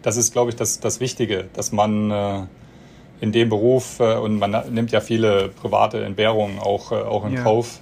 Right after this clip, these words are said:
Speaker 1: dass, äh, dass man trotzdem noch die, die Freude dran hat und, äh, sich auch an jedem wunderbaren Sonnenauf-, Sonnenuntergang, an jedem Delfin, der mal vorbeischaut,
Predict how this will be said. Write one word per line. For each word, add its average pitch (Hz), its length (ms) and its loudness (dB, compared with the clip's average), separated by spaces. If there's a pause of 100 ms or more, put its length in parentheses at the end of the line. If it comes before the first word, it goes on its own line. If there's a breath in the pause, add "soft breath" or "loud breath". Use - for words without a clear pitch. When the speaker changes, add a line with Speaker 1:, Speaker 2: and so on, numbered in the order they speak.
(200)
Speaker 1:
dass, - 340 0
äh, 104 160 -2
dass 107 220 -2
man 101 80 -4
trotzdem 110 420 0
noch 107 200 -2
die, 110 180 -4
die 104 100 -6
Freude 117 320 2
dran 110 240 -2
hat 117 240 -2
und, 107 320 -4
äh, 107 120 -2
sich 107 340 -6
auch 110 260 0
an 104 160 -4
jedem 110 480 -2
wunderbaren 107 500 0
Sonnenauf-, 110 460 -2
Sonnenuntergang, 113 800 -2
an 104 140 -8
jedem 107 240 -4
Delfin, 110 380 -4
der 113 100 0
mal 110 140 0
vorbeischaut, 110 640 0